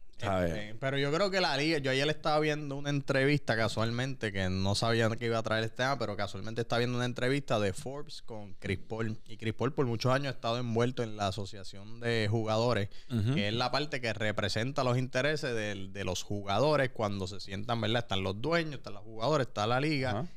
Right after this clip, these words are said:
Speaker 2: y cuando empiezan esas negociaciones y todo lo demás, y él hablaba, ¿sabes? Del progreso desde que él entró, ¿verdad? Cómo ha cambiado la cosa, que ahora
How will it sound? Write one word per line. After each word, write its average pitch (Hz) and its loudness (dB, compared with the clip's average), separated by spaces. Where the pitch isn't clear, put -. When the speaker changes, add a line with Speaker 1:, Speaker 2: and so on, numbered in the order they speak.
Speaker 2:
y 110 -6
cuando 104 -2
empiezan 107 -8
esas 127 -6
negociaciones 131 4
y 135 4
todo 131 2
lo 139 4
demás, 165 2
y 117 2
él 107 -2
hablaba, 113 2
¿sabes? 190 -2
Del 104 0
progreso 110 2
desde 104 0
que 101 -2
él 98 2
entró, 131 2
¿verdad? 107 2
Cómo 117 0
ha 131 -2
cambiado 127 4
la 120 0
cosa, 135 -2
que 107 -2
ahora 123 4